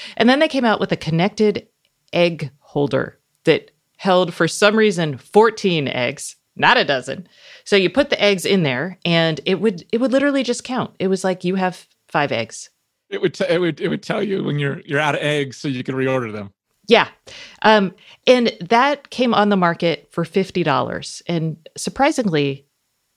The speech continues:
Speaker 1: very few people bought it. Uh, I only did it because it was my job. I'll be honest. If it had been ten dollars, I totally would have bought it and give it to everyone as Christmas presents, 'cause I'd be like, "Welcome to the Internet of Things."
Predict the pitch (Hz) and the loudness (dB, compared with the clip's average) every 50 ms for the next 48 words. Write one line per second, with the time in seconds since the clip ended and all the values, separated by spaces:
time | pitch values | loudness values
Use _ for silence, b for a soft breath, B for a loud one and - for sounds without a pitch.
0 | _ - 302 320 262 214 196 175 - 170 156 - - 147 - 135 127 - 123 127 | _ 0 2 4 4 4 2 2 0 -2 -2 -2 -2 -2 -2 -2 -4 -4 -6 -6
1 | - - _ _ B B B B B B B B B B B _ 160 165 139 110 | -8 -12 _ _ B B B B B B B B B B B _ -4 -4 -4 -4
2 | - _ _ _ _ _ _ _ _ _ 190 214 247 262 254 233 220 196 190 170 | -6 _ _ _ _ _ _ _ _ _ 2 2 4 4 4 2 4 4 2 0
3 | 156 - 175 175 - 165 131 131 131 - - 131 113 - - - - - - - | 0 -2 -4 -2 -2 -4 -4 -4 -8 -8 -6 -8 -8 -8 -10 -12 -12 -14 -18 -20
4 | _ _ _ _ _ _ - _ - 156 - 143 127 - - - - - - - | _ _ _ _ _ _ -8 _ -2 0 2 2 0 0 -2 -8 -14 -16 -18 -18
5 | - _ 190 - 262 214 226 - 196 175 - - 277 285 226 165 135 127 131 127 | -8 _ 0 2 2 2 4 2 0 0 0 0 2 4 4 4 4 2 0 0
6 | - 123 - - - 175 170 165 160 156 151 139 - 127 120 123 120 - 131 127 | -2 -4 -6 -2 0 2 2 4 4 2 2 0 0 -2 -2 -2 -4 -6 -6 -6
7 | 135 117 120 - 123 - 147 147 143 143 131 127 113 - - - - - 170 - | -8 -8 -6 -6 -4 -2 0 0 0 0 0 -2 -2 -4 -6 -8 -6 -8 -8 -4
8 | - 196 - - 214 208 202 214 208 208 - - 175 - 175 214 214 220 220 - | -4 -6 -2 -2 -2 -2 0 0 -2 -2 -2 -2 -4 0 0 0 0 0 -4 -4
9 | - 220 233 233 247 233 226 220 214 214 208 202 202 202 202 196 190 - 208 202 | -4 -4 -2 0 0 0 0 0 0 2 2 2 2 2 0 -2 -2 -2 -2 -2
10 | 175 147 143 - - | -2 -4 -6 -8 -4